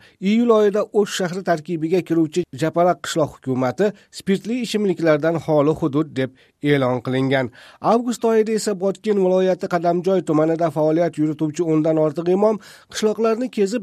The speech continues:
do'kondorlarni spirtli ichimliklar sotmaslikka da'vat etayotgani xabar qilingan. Qirg'iziston muftiysi Maqsad Hoji To'xtamushev o'n birinchi avgust kuni qadamjoylik imomlarning do'konlarni qidirib da'vat qilayotgani muftiyat tomonidan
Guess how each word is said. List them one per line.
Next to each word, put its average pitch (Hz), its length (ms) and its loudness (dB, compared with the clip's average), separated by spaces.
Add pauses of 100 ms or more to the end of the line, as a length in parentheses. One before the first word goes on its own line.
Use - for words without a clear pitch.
do'kondorlarni 196 880 0
spirtli 185 360 -4
ichimliklar 160 500 0
sotmaslikka 151 840 -2 (420)
da'vat 175 300 4 (100)
etayotgani 175 600 0
xabar 127 360 0
qilingan. 131 380 0 (400)
Qirg'iziston 233 580 0
muftiysi 226 500 0 (140)
Maqsad 196 420 -4
Hoji 180 320 0
To'xtamushev 180 680 0
o'n 165 120 2
birinchi 160 280 0
avgust 156 360 0
kuni 170 180 4 (380)
qadamjoylik 190 760 0
imomlarning 208 600 0 (420)
do'konlarni 208 680 2
qidirib 196 280 0 (100)
da'vat 180 360 0
qilayotgani 170 640 2 (340)
muftiyat 190 500 0
tomonidan 175 480 2